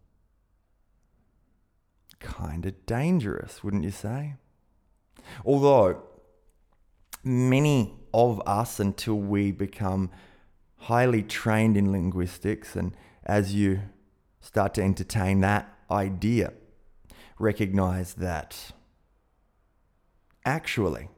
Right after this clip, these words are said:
there's a lot of autopilot linguistics that happen from time to time. And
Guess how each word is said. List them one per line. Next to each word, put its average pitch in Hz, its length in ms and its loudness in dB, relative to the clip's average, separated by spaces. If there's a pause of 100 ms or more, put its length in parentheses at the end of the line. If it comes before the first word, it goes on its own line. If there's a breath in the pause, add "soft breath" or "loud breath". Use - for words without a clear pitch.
(2250 loud breath)
there's 120 140 2
a 123 60 8
lot 123 120 8
of 123 80 6
autopilot 110 760 4 (2000)
linguistics 107 1000 0 (1300)
that 120 120 2
happen 160 400 2
from 101 240 0
time 95 320 -2
to 92 160 -6
time. 87 480 -6 (680)
And 113 400 4